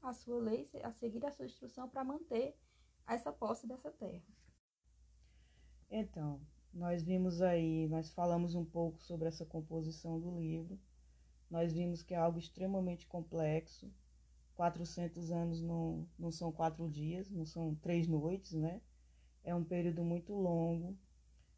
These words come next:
Speaker 2: Muitas pessoas mexeram nesse texto, é, é, acrescentaram coisas. E nós vamos, é, nós vamos, ao longo desse tempo,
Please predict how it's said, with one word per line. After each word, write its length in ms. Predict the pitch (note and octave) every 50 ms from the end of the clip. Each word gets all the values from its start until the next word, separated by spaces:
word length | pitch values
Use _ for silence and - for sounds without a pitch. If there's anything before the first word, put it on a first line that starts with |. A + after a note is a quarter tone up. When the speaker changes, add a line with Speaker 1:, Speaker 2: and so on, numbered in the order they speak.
| - - -
Speaker 2:
Muitas 360 | F3 F3+ F#3 F#3 F#3 F#3 -
pessoas 540 | - - F#3 F3+ - - F3+ F3 F3 E3+ E3+
mexeram 580 | F3+ F3+ F3+ F3+ - - A3+ G3 G#3 G#3+ G3+
nesse 280 | F#3+ F3+ F3+ - - E3
texto, 760 | - - F3 F3 F3 F3 F3 E3+ - - - E3+ E3+ E3+ E3+ - - - - - - - - - -
é, 600 | E3+ E3+ E3+ E3 E3 E3 E3 E3 D#3+ D#3+ D#3+ D#3 - - - - - - - -
é, 560 | - F3+ F3 E3 E3 E3 D#3+ D#3+ D#3+ D#3+ D#3 -
acrescentaram 960 | - D#3+ - - F3+ F3+ E3+ - F#3+ F#3 F3+ - F3+ F3 F3 F3+ F3+ F3 F3 E3+
coisas. 840 | E3+ - E3 E3 E3 E3 E3+ E3+ D#3+ E3 E3 E3 E3 E3 - - - - - - - - - - - - - -
E 80 | - C4
nós 260 | D4 F#4 F#4 F4 D4+
vamos, 560 | B3 B3 B3 B3+ B3+ B3+ B3+ B3 - - - -
é, 640 | - G3 G3 G3 G3 G3 G3 F#3+ F#3+ F#3 F#3 F3 - - - - - - - - - - -
nós 260 | - F#3 G3 G3 F#3+ F#3
vamos, 360 | F#3+ F#3+ F#3 F#3 F#3 F#3 F3+
ao 120 | F3+ F3+
longo 240 | F3+ F3+ F3 F3+ F3
desse 300 | E3 E3+ F3+ F3 - F#3
tempo, 500 | - - G#3+ A3+ A#3+ A#3+ A#3 - F3+ F3